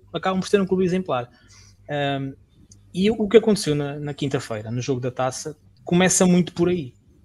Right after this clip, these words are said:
É impensável, como todos vocês falaram e bem, é impensável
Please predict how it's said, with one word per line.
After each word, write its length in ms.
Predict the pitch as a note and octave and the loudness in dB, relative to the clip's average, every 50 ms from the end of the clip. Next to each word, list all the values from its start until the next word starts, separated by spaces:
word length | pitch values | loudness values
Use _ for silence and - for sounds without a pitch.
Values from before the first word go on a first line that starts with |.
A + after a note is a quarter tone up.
| _ | _
É 140 | - B2 B2+ | -8 -6 -4
impensável, 640 | C#3 D3 D3 D3 D#3+ D3+ D3 - D3+ C#3 B2+ C3 C3 | -2 -2 0 0 0 0 0 0 0 0 0 0 -2
como 220 | - - C3+ C3+ | -4 -4 -4 -4
todos 220 | B2 - C#3 C3 B2 | -2 -4 -4 -4 -4
vocês 260 | C3+ B2+ - C3+ B2 | -4 -6 -6 -8 -6
falaram 340 | - - C3 B2+ B2+ B2+ C3 | -4 -2 -2 -2 -2 -2 -4
e 80 | C3 | -4
bem, 260 | B2 B2 A#2+ A#2+ B2+ - | -4 -4 -6 -6 -8 -8
é 60 | - D3 | -6 -6
impensável 720 | C#3 B2+ - C3 B2 - - C3 C3+ C3+ D3 D3 D#3 D#3 | -6 -6 -6 -6 -6 -2 -2 0 0 0 0 -2 -4 -6